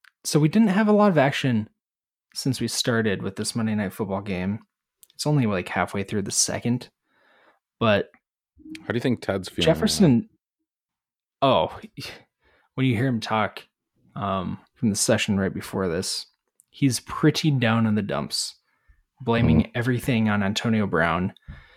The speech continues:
Speaker 1: and said he should have started, who was it?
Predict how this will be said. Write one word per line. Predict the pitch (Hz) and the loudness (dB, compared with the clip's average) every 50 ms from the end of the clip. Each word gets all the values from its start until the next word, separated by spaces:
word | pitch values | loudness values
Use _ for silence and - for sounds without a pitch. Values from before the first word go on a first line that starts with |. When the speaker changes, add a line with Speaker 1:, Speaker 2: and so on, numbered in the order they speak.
| _ _ _ _ - | _ _ _ _ -6
Speaker 1:
and | 101 104 101 98 98 98 95 92 92 - _ _ _ _ _ _ _ _ _ _ _ _ _ _ _ _ - | -2 0 0 2 2 2 0 0 -2 -6 _ _ _ _ _ _ _ _ _ _ _ _ _ _ _ _ -10
said | - - - - 123 120 | -6 -4 0 2 2 2
he | 117 117 | 2 0
should | 110 - - - 139 127 | -2 0 0 2 2 2
have | 127 117 - | 0 0 -2
started, | - - - - 127 117 113 110 113 113 107 104 101 98 101 104 - _ _ _ _ _ _ _ _ _ _ _ _ _ _ _ _ _ _ | -2 -2 -2 0 0 2 2 2 2 2 2 2 0 0 -2 -6 -10 _ _ _ _ _ _ _ _ _ _ _ _ _ _ _ _ _ _
who | - 127 | -6 -4
was | 113 - - 95 - - | -4 -4 -4 -4 -6 -8
it? | - - | -10 -12